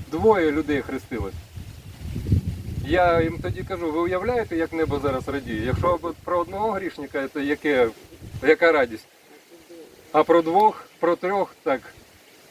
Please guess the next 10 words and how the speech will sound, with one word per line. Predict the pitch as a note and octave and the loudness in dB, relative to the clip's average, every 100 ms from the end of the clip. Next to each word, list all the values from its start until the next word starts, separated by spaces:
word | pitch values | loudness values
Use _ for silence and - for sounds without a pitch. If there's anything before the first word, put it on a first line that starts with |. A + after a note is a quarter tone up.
| - | 0
це | F3 F3 C#3+ - - B2+ | 4 4 4 -4 -12 -4
веселище». | E3+ A3+ A3+ C#3+ - - - - - - - _ _ _ - | -2 2 2 2 -4 -16 -20 -20 -20 -20 -20 _ _ _ 0
Тому | E3+ F#3 A#3 | 2 6 6
я | A3 | 6
спочатку | G3+ - F#3+ A3 G#3 G3 | 2 -4 -2 0 0 -4
і | F#3+ | -6
сказав | G3 F#3 F#3+ C#3 | -4 2 4 4
про | D3 C#3 | 0 0
веселі | D3+ F#3+ F3+ | 0 0 0
похорони. | E3+ G3 E3+ B2+ G#2+ | 0 -2 -2 -2 -4